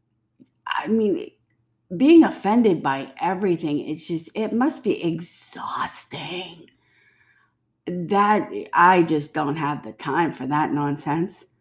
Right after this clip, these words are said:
So, y-, you toughen up, people. Quit being, being offended by shit and just, or if you wanna change it, go out there and change it. Quit crying about it and, you know,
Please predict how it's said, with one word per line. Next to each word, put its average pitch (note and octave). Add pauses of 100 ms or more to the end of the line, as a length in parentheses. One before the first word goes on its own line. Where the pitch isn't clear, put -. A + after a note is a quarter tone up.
(1700)
So, E3
y-, D#3
you G#3
toughen B3
up, -
people. -
Quit G#3
being, G3
being D#3+
offended D3+
by C#3
shit D3
and D3
just, - (720)
or A#3
if A#3+
you C4+
wanna C4
change A#3+
it, -
go A3
out B3+
there A#3+
and G3+
change G#3
it. -
Quit G#3+
crying F#3
about E3+
it E3+
and, E3 (100)
you E3
know, D#3